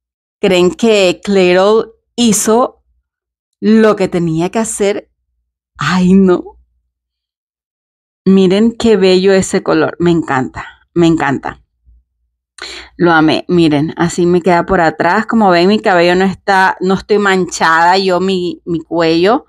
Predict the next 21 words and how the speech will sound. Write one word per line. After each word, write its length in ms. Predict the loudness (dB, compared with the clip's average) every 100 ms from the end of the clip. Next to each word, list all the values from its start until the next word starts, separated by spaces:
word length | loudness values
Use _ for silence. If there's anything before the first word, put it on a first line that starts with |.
| _ _ -20 _ _ _ _ -2
Eh, 480 | 2 2 4 2 0 -6 -6
bueno, 300 | -2 0 0
tampoco 460 | -2 -2 -4 0
la 160 | 0 0
frente 420 | -2 0 0 0
ni 80 | 0
nada 240 | 2 2
de 60 | 0
eso. 260 | 0 -2 0
Miren, 420 | 2 2 0 -4 _ -20 _ _ -2
eh, 280 | 2 2 2
me 280 | 0 2 2
gustó 340 | 2 0 -2
el 140 | -2 0
color, 560 | 0 2 2 2 -2
pero 240 | -2 0 -2
sin 220 | -2 -2
embargo, 580 | 0 0 0 0 -2 -2
pues 260 | -2 -2 -4
como 380 | -2 0 -2
que, 360 | -2 -2 -2